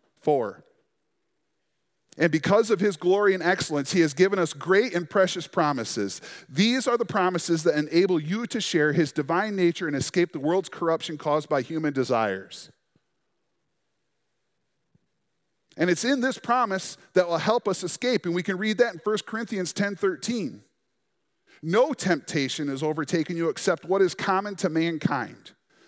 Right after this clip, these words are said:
And God is faithful. He will not let you be tempted beyond what you can bear. But when you are tempted, he will also provide a way out so that you can endure it."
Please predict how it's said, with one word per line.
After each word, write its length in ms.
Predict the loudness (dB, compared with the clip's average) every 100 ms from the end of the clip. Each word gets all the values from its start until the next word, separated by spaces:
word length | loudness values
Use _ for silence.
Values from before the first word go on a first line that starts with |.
| _ _ _ _ _ _ _ _ _ -4
And 160 | 0
God 240 | 2 4 2
is 160 | 0
faithful. 600 | 2 2 2 -6 -10 -10 _ _
He 100 | 0
will 140 | 0
not 260 | 2 0 0
let 140 | -2
you 80 | -2
be 160 | -4 -4
tempted 400 | -2 -2 -2 -2
beyond 260 | 0 2
what 140 | 0 -4
you 80 | -4
can 160 | -4
bear. 420 | 0 0 -2 -8 _ _ _ _ _ _ _ _ _ _ _
But 180 | 0 4
when 180 | 2 0
you 160 | -4
are 260 | 2 2 2
tempted, 580 | 0 -2 0 -4 -4 -8 _ _
he 120 | -4
will 120 | 0 2
also 340 | 2 2 -2
provide 400 | -4 0 2 2
a 40 |
way 220 | 2 0 2
out 240 | 0 -4
so 160 | -6 -8
that 120 | -6
you 120 | -8
can 140 | -8
endure 420 | -10 -8 -6 -6
it." 120 | -8